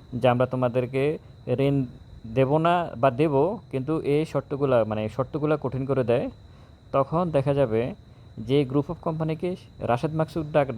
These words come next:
ডাকার দরকার নাই। তারাই বাংলাদেশ সিকিউরিটি এক্সচেঞ্জ কমিশনের দরজায় এসে কড়া নাড়বে পুঁজিবাজারে তালিকাভুক্ত হওয়ার জন্য। কিন্তু সেটা তো হবে না, কারণ ব্যাংক টাকা নিয়ে বসে রয়েছে। হ্যাঁ, এখন হয়তো সংস্কার হচ্ছে,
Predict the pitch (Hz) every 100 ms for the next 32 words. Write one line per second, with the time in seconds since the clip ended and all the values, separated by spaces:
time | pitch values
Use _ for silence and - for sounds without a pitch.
0 | 107 127 123 110 107 101 95 82 - -
1 | - - - 117 135 156 190 254 - -
2 | - 110 123 123 123 131 135 127 131 -
3 | 139 131 120 131 131 123 127 110 117 123
4 | - 113 104 95 95 90 - - - -
5 | - - 131 127 123 120 117 - 113 110
6 | 104 - 101 92 78 73 - - - -
7 | - - - - - - - 135 135 139
8 | 135 131 107 98 - 123 - - - -
9 | - - - - 131 135 127 123 143 156
10 | 151 147 139 127 120 139 135 165 233 262
11 | - - - - - - - - - -
12 | - - 143 139 110 113 151 156 170 -
13 | 143 - 156 156 - 175